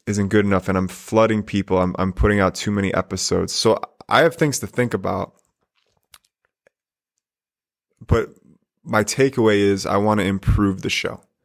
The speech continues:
I'm gonna keep going. I want to increase the production value. I wanna increase, make it a proper show, you know, for someone to,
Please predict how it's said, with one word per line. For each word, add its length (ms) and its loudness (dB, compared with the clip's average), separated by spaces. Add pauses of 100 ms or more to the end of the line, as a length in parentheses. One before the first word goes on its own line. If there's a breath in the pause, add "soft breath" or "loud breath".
(460 soft breath)
I'm 100 -2
gonna 140 4
keep 340 -4
going. 480 0 (720 soft breath)
I 60 -2
want 300 2
to 260 2
increase 380 0
the 80 -6
production 480 0
value. 420 2
I 80 -4
wanna 220 0
increase, 760 -4 (160)
make 220 -2
it 60 4
a 40 2
proper 440 2
show, 480 0 (380)
you 140 -8
know, 220 -4 (1040 soft breath)
for 80 -6
someone 460 2
to, 540 0